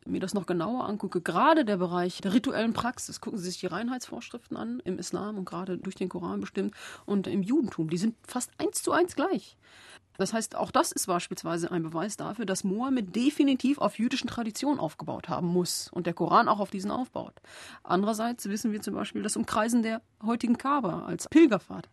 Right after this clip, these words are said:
ist ein heidnischer Kult gewesen, schon immer gewesen. Da hat man nur mehrere Gottheiten angebetet und ist aber auch siebenmal um dieses zentrale Heiligtum gelaufen.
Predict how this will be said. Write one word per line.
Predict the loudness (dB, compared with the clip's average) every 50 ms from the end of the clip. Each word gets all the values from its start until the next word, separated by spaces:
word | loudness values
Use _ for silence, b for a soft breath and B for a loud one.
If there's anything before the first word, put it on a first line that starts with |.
| _ 4
ist | 4 4 4 0 -2
ein | -2 -2 0 -2
heidnischer | -4 -4 -4 -6 -6 -4 -4 -4 -6 _ -16 -8
Kult | 2 2 2 2 2 -4
gewesen, | -4 -2 -2 -2 -4 -4 -6 -8 -10 _ _ _
schon | -6 -4 -4 2 4
immer | 4 6 6 6 6
gewesen. | 6 4 4 2 2 2 0 0
Da | 0 0
hat | 0 4 6
man | 6 6
nur | 6
mehrere | 8 6 6 4 4 0 4
Gottheiten | 4 4 6 6 4 4 4 4 2
angebetet | 0 2 0 -2 -2 -4 -4 -4 -4 -6
und | -6 -6 -8 B B B B B B B B
ist | -2 2 2
aber | 4 4 6
auch | 4 4 4
siebenmal | 4 2 2 2 4 2 2 2
um | 2 -2
dieses | -4 -4 -6 -8 -6
zentrale | -4 -6 -4 -2 -4 -2 -2 -2 -4
Heiligtum | -4 -6 -6 -8 -4 -4 -4 -4 -4
gelaufen. | -8 -10 -10 -12 -12 -14 -16